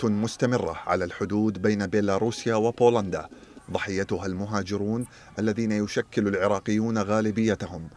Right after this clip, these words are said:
بعد أن فروا من بلدهم الذي بات استمرار عيشهم فيه شبه مستحيل على إثر انتشار الفقر والبطالة وسوء الوضع الأمني.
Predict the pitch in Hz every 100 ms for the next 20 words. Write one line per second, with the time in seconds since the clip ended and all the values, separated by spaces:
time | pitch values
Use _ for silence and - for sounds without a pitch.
0 | - - 87 82 87 87 85 110 101 95
1 | 95 98 101 104 110 123 151 - - 110
2 | 110 117 110 117 110 110 - 107 104 107
3 | 104 104 104 107 98 - 117 123 - _
4 | - 147 120 117 107 - 113 113 92 -
5 | 87 98 95 104 - 101 98 98 107 101
6 | 95 127 - 98 101 95 92 113 120 123
7 | _ _ - 107 - 95 101 95 92 90
8 | 90 98 98 80